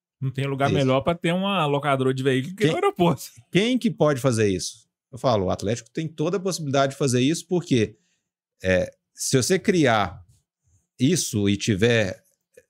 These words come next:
Speaker 2: ah, o cara saiu e vai ficar dois dias.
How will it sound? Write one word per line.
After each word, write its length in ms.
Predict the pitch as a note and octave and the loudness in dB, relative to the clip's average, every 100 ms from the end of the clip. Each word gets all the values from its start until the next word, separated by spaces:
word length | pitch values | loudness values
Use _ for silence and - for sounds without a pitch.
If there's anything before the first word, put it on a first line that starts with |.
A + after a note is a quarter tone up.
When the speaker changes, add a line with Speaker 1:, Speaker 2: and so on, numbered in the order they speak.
| _ _ _ | _ _ _
Speaker 2:
ah, 60 | B2 | -2
o 40 | |
cara 200 | A#2 E3 | 2 0
saiu 560 | - D#3+ C#3+ F3 F3 E3 G3+ - _ _ _ _ | 2 2 2 0 -2 -10 -18 -20 _ _ _ _
e 80 | C3 | 0
vai 120 | D#3+ | 0
ficar 160 | - D#3 | 0 0
dois 280 | F#3 E3+ | 2 2
dias. 460 | A#2 A#2 F#2+ - | 2 2 0 -2